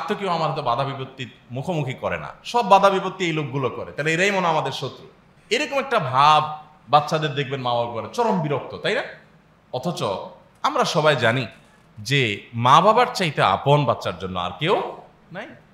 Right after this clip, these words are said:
মা বাবা তাকে ভালোবাসা দেখেই কিন্তু তার জন্য ওই যে বিধি নিষেধগুলো একটার পর একটা আরোপ করে, কারণ এগুলো তার জন্য ক্ষতিকর, এটা তারা জানেন এবং ভালোবাসেন দেখে যে কোনো মূল্যে সেখান থেকে বিরত রাখার চেষ্টা করে। ঠিক একইভাবে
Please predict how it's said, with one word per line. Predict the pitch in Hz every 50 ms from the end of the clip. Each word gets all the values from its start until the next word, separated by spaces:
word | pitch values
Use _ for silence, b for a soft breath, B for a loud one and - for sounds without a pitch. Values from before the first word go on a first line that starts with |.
| _ - -
মা | 160 190 202
বাবা | 226 240 247 247
তাকে | 247 233 214 247 240
ভালোবাসা | 190 180 196 202 226 226 220 208 220 240
দেখেই | 190 190 180 - 269 320 311
কিন্তু | 302 285 262 214 247 233
তার | 233 214 208 196
জন্য | 185 214 214 214 208 196 185 190 - -
ওই | 202 214
যে | 202 202
বিধি | 190 175 196 185 196
নিষেধগুলো | 196 190 - 226 226 190 - 208 196 185
একটার | 180 - 196 175
পর | 156 165
একটা | 160 - - 147
আরোপ | 151 160 175 190
করে, | - 175 165 143 135
কারণ | - 135 139 135
এগুলো | 135 139 165 175
তার | 170 - 160 147
জন্য | 156 160 165 160
ক্ষতিকর, | 147 151 165 160 220 170 165
এটা | 151 147
তারা | - 131 127 123
জানেন | 104 107 107 117 139 175 220 220 - - - - -
এবং | - 156 165 147
ভালোবাসেন | - 143 175 214 240 240 240 226 - 302 320 285
দেখে | 254 202 240 220
যে | 214 214
কোনো | 208 226 220 220
মূল্যে | 208 208 208 202 190
সেখান | - 196 180 180 180
থেকে | 175 175 170 165
বিরত | 165 160 151 151
রাখার | 143 139 135 135 143
চেষ্টা | 214 240 - - -
করে। | - - - - _ _ _ _ _ _ _ _ _ _ _ _ _ _ _ _ -
ঠিক | - 202 160
একইভাবে | 147 139 - 202 180 135 123 107 101 98